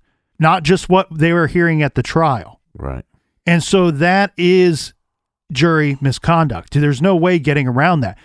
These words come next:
Speaker 1: So they're not supposed to be talking or listening to outside sources, which we have proof that they did. And they weren't supposed to be discussing issues with one another, which they did. There's, there's proof of that as well. So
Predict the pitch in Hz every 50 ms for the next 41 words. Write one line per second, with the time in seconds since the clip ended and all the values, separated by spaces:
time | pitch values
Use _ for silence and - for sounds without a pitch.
0 | _ - - - - 180 160 151 165 170 185 214 226 - - 185 - 196 196 185
1 | - - 175 147 170 170 165 156 139 - - - - _ _ _ - - 170 185
2 | 175 160 - 208 202 196 196 160 160 151 147 143 165 160 - - 175 156 - 165
3 | 175 160 147 151 143 - 156 147 143 139 - 139 123 117 104 - 107 117 151 -
4 | _ _ _ _ _ _ _ - 131 147 147 - - 147 143 151 151 147 143 139
5 | 139 _ _ _ _ _ _ - - 151 147 127 - - 170 175 - - 151 127
6 | - 143 131 117 117 110 113 127 - - _ _ _ _ _ _ _ _ _ -
7 | - 196 233 240 233 220 202 170 156 175 170 165 185 220 233 202 - - 165 -
8 | 185 190 - - 185 160 175 156 160 151 - - - 180 165 - 180 175 175 -
9 | 170 156 - - 175 165 135 135 139 147 139 - 147 147 147 139 131 143 185 226
10 | 208 139 98 78 _ _ _ _ _ _ _ _ _ _ - - 147 165 - -
11 | - 170 160 143 120 - 208 160 - 67 - _ _ _ - 127 151 160 147 131
12 | - - 151 151 147 - - - - 190 180 - 156 127 117 143 170 180 156 135
13 | - - 135 113 107 127 160 165 131 110 - - 202 196 180 165 -